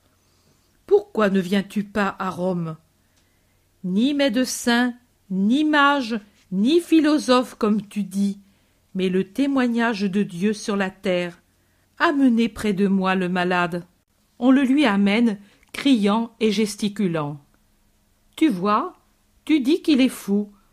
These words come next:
qu'aucun médecin ne peut le guérir, c'est vrai.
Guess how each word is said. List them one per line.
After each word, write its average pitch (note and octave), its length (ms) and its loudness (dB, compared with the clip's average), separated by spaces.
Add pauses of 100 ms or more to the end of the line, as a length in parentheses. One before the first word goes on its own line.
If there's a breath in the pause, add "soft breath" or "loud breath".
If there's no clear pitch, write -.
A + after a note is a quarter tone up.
(160 soft breath)
qu'aucun C#4 320 0
médecin D4 600 0
ne D4+ 120 2
peut - 160 0
le A#3 140 4
guérir, G#3 580 -2 (220 soft breath)
c'est - 280 -4
vrai. E3 480 -6